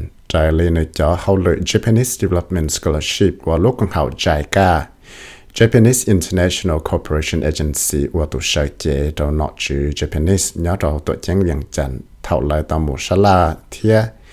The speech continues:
tao một có sang mấy tế thế ở chế rong xiên cho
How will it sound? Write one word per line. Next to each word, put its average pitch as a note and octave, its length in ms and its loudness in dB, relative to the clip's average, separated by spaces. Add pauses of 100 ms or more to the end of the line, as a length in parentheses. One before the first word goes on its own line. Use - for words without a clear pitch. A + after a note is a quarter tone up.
(480)
tao G#2 140 0
một G2 260 0
có F2+ 140 4
sang D#2+ 240 0
mấy D2+ 100 0
tế E2 180 0
thế G#2 100 0
ở A2+ 120 2
chế E2+ 220 0
rong G2 240 2
xiên B2 320 2
cho G#2 140 2